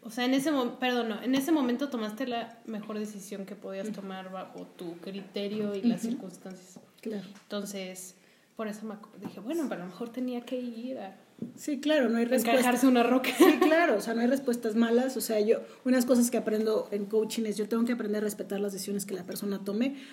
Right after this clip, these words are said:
Speaker 2: aunque yo diga, "No manches, es que cómo va a ir a despedir a su jefe", ¿no? O sea, "¿cómo va a renunciar? Sí, sí, se va a caer en la quiebra", ¿no? O sea, en mi mente está como,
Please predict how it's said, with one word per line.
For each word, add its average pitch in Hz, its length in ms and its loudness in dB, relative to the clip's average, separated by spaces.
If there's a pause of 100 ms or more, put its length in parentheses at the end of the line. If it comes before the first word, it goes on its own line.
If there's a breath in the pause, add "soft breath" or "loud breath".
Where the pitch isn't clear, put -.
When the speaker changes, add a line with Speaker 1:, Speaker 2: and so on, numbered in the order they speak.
(140 loud breath)
Speaker 2:
aunque 208 240 2
yo 214 100 8
diga, 208 160 4
"No 208 160 2
manches, 240 380 4
es 220 120 -2
que - 80 -8
cómo 240 220 4
va 233 60 6
a - 20 4
ir 233 80 2
a 240 60 4
despedir 220 420 0
a - 20 0
su 220 120 -8
jefe", 226 360 -2
¿no? 240 220 0 (300 loud breath)
O 240 80 -2
sea, 240 160 4
"¿cómo 262 160 6
va 262 80 8
a 254 40 4
renunciar? 269 640 6 (140)
Sí, 240 340 2
sí, - 340 -4
se 262 100 2
va 262 80 4
a 262 60 0
caer 320 160 8
en 330 60 10
la 277 120 6
quiebra", 302 360 4
¿no? 240 120 2
O - 20 2
sea, 285 140 4
en 254 40 10
mi 240 80 12
mente 247 240 8
está 269 220 -6
como, 240 240 6